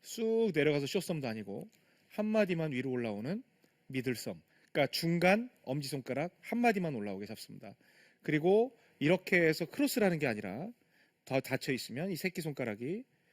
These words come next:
이렇게 덮이는 형태의 그립을 취해서 이런 오버래핑 그립을 잡아주십시오. 근데 여기서 응용할 수 있는 게 있어요. 이렇게 오-, 오버래핑을 할 때는요, 제가 손가락이 좀 짧은 편입니다.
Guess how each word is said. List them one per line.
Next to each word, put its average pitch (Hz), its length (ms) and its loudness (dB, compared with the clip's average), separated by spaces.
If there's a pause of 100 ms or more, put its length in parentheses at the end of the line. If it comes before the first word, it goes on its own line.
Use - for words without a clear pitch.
(200)
이렇게 - 460 -12 (140)
덮이는 170 440 -2
형태의 165 580 2 (440)
그립을 127 300 -2
취해서 170 540 -2 (360)
이런 147 340 0 (960)
오버래핑 127 520 0
그립을 113 420 -2
잡아주십시오. - 640 -2
근데 220 200 6
여기서 185 340 8
응용할 165 240 2
수 - 120 -4
있는 117 120 -4
게 107 80 -8
있어요. 135 320 -6 (520)
이렇게 226 460 6
오-, 196 300 6
오버래핑을 226 520 8
할 208 100 6
때는요, 190 400 2
제가 175 240 2
손가락이 220 520 2
좀 254 300 -2
짧은 269 340 2
편입니다. 151 440 -2